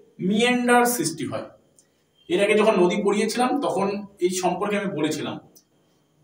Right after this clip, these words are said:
অপশনগুলো দেখে নাও, উচ্চ গতিতে, মধ্য গতিতে,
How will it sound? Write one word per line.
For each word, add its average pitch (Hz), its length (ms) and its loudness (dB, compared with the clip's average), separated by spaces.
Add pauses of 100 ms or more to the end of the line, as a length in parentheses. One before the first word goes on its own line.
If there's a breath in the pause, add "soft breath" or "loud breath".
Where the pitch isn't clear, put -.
অপশনগুলো 220 340 -2
দেখে 196 140 0
নাও, 180 280 -4
উচ্চ 190 320 -6
গতিতে, 214 680 -2 (140)
মধ্য 170 400 0
গতিতে, 196 280 -6